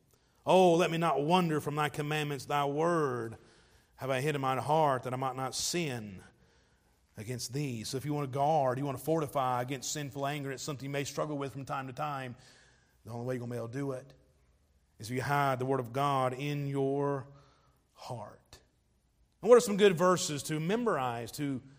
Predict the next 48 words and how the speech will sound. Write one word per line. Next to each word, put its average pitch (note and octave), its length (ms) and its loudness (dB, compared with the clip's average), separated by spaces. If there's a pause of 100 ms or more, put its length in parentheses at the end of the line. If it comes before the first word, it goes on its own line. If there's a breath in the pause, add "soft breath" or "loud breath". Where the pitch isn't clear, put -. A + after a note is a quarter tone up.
combat, E3+ 640 2
to D#3 140 -6
guard, D#3 420 2
to D3+ 80 -8
fortify C#3+ 640 2
against F3 580 -2
sinful F#3 480 0
anger? F3 400 -2 (220 loud breath)
Well, F#3+ 380 2 (100)
Ephesians F3+ 480 4
chapter, D#3+ 440 4 (200 loud breath)
uh, C3+ 80 -4
again, D3+ 400 4
chapter D#3+ 300 2
four, G3 320 4
where, D#3 220 0
where D#3 260 0
we've D3 200 -2
been F#3+ 280 -2
for, C#3+ 240 -4 (160)
for D#3 80 -4
a D#3 40 0
little D3 180 0
bit, D3 440 -2 (140)
there's A#3+ 120 2
some A#3 120 -2
great D3 220 0
verses A#2+ 380 -4
to B2+ 80 -10
memorize. C3 680 -2 (380 loud breath)
"Be G3 100 8
ye A#3+ 240 8
angry C4 400 4
and A3+ 140 2
sin G#3 340 0
not. A3+ 480 -4 (380 soft breath)
Let A3 140 6
not G#3+ 120 6
the F#3 100 2
sun G#3+ 360 4
go G3 100 8
down G3+ 240 6
upon F#3+ 240 4
your F#3+ 140 6
wrath, F#3 340 2
neither B3+ 380 4
give G3 200 2
place G#3+ 460 2